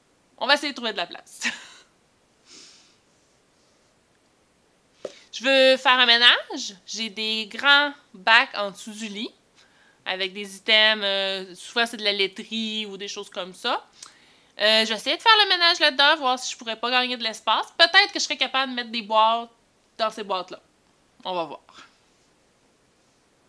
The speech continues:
Comme te, comme on a commencé l'année dernière, tous les items qu'on ne veut plus, les vêtements qui fait plus,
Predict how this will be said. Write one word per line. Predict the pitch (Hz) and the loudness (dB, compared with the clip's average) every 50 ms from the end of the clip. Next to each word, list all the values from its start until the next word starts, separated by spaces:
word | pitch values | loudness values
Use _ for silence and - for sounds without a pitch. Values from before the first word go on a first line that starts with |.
| _ _ _ _ _ _ _ _ _ _ _ _ _ _ - - - - _ _ _ _ _ _ _ | _ _ _ _ _ _ _ _ _ _ _ _ _ _ -20 -20 -20 -20 _ _ _ _ _ _ _
Comme | - 220 208 220 220 | 0 0 0 0 0
te, | 226 233 226 226 226 - - _ _ _ _ _ _ _ _ - | -2 -2 -2 -2 -4 -6 -8 _ _ _ _ _ _ _ _ 2
comme | 285 269 269 | 2 2 4
on | 262 254 | 4 2
a | 240 233 226 | 2 0 0
commencé | 214 - - 226 220 220 208 - | -2 -6 -10 -8 -8 -8 -8 -6
l'année | 240 226 220 214 220 | -4 -4 -2 -2 -2
dernière, | 214 254 277 285 294 311 320 339 - _ _ - | -2 2 4 4 4 4 4 0 -6 _ _ -10
tous | - 415 | -2 2
les | 427 415 415 392 370 | 2 2 2 0 -6
items | 392 - 381 381 381 381 359 370 | -4 0 2 4 4 2 2 -2
qu'on | 349 320 330 | -6 -6 -6
ne | 330 330 | -6 -4
veut | 320 330 320 | -4 -4 -6
plus, | - - 320 339 339 339 | -4 -2 -2 -2 -2 -2
les | 285 254 254 | -4 -6 -4
vêtements | 269 302 302 - 339 339 | -4 -4 -2 -2 -4 -4
qui | 339 - | -4 -8
fait | - - 330 320 | -6 -6 -6 -6
plus, | - - 330 320 330 330 330 330 | -6 -4 -2 0 0 0 -2 -2